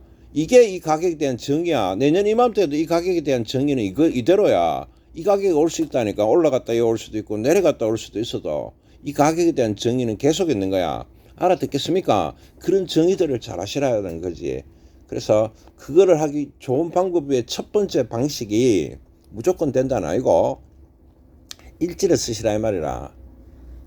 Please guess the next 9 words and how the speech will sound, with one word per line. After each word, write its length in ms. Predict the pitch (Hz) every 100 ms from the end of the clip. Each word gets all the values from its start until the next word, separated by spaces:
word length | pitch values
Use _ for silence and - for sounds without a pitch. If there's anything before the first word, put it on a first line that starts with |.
| -
가격에 340 | - 139 175 160
대해서 240 | 135 -
하나하나 400 | - 120 123 127
써봐. 960 | 131 117 123 139 147 107 82 67 67 92 - - -
현재 380 | - 220 226 254
가격의 800 | 214 165 147 160 151 143 143 143 147
이천오백육십육에 1900 | 165 - 175 170 165 156 - 127 147 156 147 135 131 143 - 160 151 147 147
대한 240 | 131 110
정의, 580 | 95 113 110 110 87 62